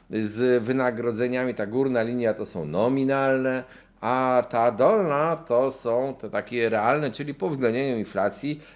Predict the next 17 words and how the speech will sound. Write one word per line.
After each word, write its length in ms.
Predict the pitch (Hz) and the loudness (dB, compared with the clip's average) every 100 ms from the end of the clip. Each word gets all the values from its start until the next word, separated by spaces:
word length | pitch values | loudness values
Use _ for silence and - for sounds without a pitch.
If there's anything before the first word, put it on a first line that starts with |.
| - | -2
i 140 | 233 | 4
one 400 | 170 175 160 120 - - - | 4 4 2 2 -4 -18 -8
może 880 | 117 131 151 180 180 165 165 165 165 - _ _ _ | -2 6 6 8 4 4 4 4 -2 -20 _ _ _
zaczynały 1160 | 104 107 107 117 127 123 - 117 139 151 123 107 - _ - | -18 -16 -12 0 2 2 0 0 4 4 2 -2 -12 _ -6
pójść 240 | 147 120 | -4 0
do 100 | 113 | 0
góry, 200 | 117 139 | 2 4
ale 140 | 135 | 4
co 140 | 127 139 | 0 -2
poszło 300 | 123 110 98 | -2 -2 -4
do 120 | 98 | -4
góry? 240 | 92 95 | -2 -2
Ich 160 | 101 104 | -4 -10
spadek 500 | - 151 156 117 98 | 0 2 4 2 -4
jest 160 | 92 104 | -8 -6
mniejszy. 400 | 98 87 - 78 - _ - | -6 -6 -10 -14 -16 _ -8
Nadal 640 | 110 131 147 147 147 | -2 0 2 2 2